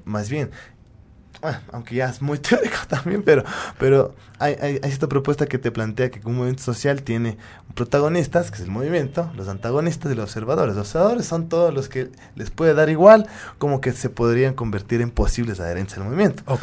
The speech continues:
Speaker 2: o opositores.
Speaker 1: Que, que vendríamos a ser la mayoría, porque
Speaker 2: Claro.
Speaker 1: por más que trates de investigar y hacer una tesis cuatro <laughs> años, la idea es que para que no pierdas el hilo académico, pues, sigas, eh, eh, observando y no pierdas cuál es tu eje. Entonces,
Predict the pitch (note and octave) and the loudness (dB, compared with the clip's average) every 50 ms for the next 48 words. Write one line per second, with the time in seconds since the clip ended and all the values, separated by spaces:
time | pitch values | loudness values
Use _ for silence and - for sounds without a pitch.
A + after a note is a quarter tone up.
0 | - B2 B2 B2+ - - B2+ - B2 - - - E3+ E3+ - - - - - E3+ | 4 4 4 4 6 4 4 4 4 4 6 6 6 6 4 0 -10 -8 -2 2
1 | E3+ F3 E3+ F3 E3 F#3 A3 A3+ G#3+ G3+ E3+ E3 E3+ F3+ F#3 F3+ E3 D3+ C#3+ D3 | 4 6 6 6 6 4 4 6 6 6 6 6 6 8 8 8 8 8 6 4
2 | D3 D3 D3+ E3 G3+ A3 F#3+ A#2 C#3+ C#3+ B2+ C3 C3 C3+ C#3+ E3+ F3 - F3 E3+ | 4 6 6 8 10 10 8 8 8 2 2 2 2 4 4 4 4 4 4 6
3 | F3 F3+ F3 - - D3 C#3+ C3+ C3+ - C#3 C3+ D3+ E3 E3 D#3+ - - - A#2+ | 6 6 6 6 0 -4 -4 -4 -4 -4 -2 0 2 2 0 0 -6 -12 -12 -10
4 | G#2+ - C#3+ C#3+ C#3+ C3+ C3+ C#3 C3+ - - - - - - - - - - - | -10 -10 -10 -8 -8 -8 -8 -8 -10 -8 -4 -4 -4 -4 -4 -4 -2 2 2 2
5 | - - A3+ G3 - A#3 A#3+ - - - - - - - - - - - - - | 4 4 4 6 8 8 6 6 4 -2 -12 -12 -10 -10 -10 -12 -12 -14 -14 -16
6 | - - - - D3 D3 C#3 C3 D3 D#3+ D3+ C3+ D3+ D#3+ E3 - F#4 - - - | -16 -14 -8 -4 0 0 2 2 2 2 2 2 2 0 -2 -6 -10 -12 -8 -4
7 | - C3+ B2 - C3 C#3 D3 C#3 C#3 C#3+ C#3 C#3+ B2+ B2 A#2 C3 C#3 C#3 C#3 C3+ | -2 -2 -2 -2 -2 -4 -4 -2 -2 -2 0 0 0 0 0 0 0 0 0 0
8 | C3+ B2+ C#3+ E3 F#3 - - A#2+ - - C3+ B2 A2 - - - - - - D#3 | 0 -2 -2 -2 -2 -4 -4 -6 -6 -4 -4 -4 -4 -6 -14 -18 -16 -10 -8 -6
9 | D3+ - C3 A#2 - - - - A#2 G#2+ G2+ F#2+ F2+ F2 - - - - - - | -4 -4 -4 -6 -6 -8 -6 -6 -6 -4 -4 -6 -6 -8 -10 -12 -16 -18 -16 -12
10 | - G2+ - - - A#2+ B2+ - - - B2+ A#2+ A#2 C3 D3+ C#3+ C3 D#3 E3+ F3+ | -10 -10 -8 -6 0 4 4 4 4 2 0 -2 0 2 2 2 2 0 -2 -4
11 | E3 - - - - - - - - - _ - _ - - - B2 B2 A#2+ B2 | -6 -10 -16 -18 -18 -20 -20 -20 -20 -20 _ -20 _ -20 -14 -10 -6 -4 -4 -4
12 | A#2+ - A#2 A#2 A2 A2 G#2+ G#2 - - - - _ - G#2+ G2+ F#2+ - - - | -4 -4 -6 -6 -6 -6 -8 -10 -10 -16 -18 -18 _ -6 -6 -4 -6 -6 -8 -6
13 | C#3+ D#3+ - B2 G#2+ G#2 A2 C#3+ D3 C#3 D3+ C3+ | -6 -6 -6 -6 -10 -8 -6 -8 -6 -6 -8 -10